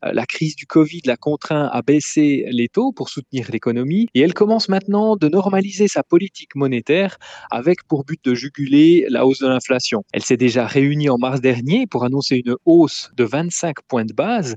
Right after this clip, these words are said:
une légère augmentation, afin de montrer aux intervenants la direction qu'elle prend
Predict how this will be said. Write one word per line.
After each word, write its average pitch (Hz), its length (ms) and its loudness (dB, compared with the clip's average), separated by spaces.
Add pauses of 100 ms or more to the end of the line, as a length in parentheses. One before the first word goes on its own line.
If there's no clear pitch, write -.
une 110 160 -10
légère 156 320 2
augmentation, 135 800 -2 (300)
afin - 300 -4
de 165 100 4
montrer 202 540 2
aux 156 180 2
intervenants 156 160 0 (380)
la 110 100 0 (120)
direction 190 480 0
qu'elle 131 280 0
prend 220 320 -2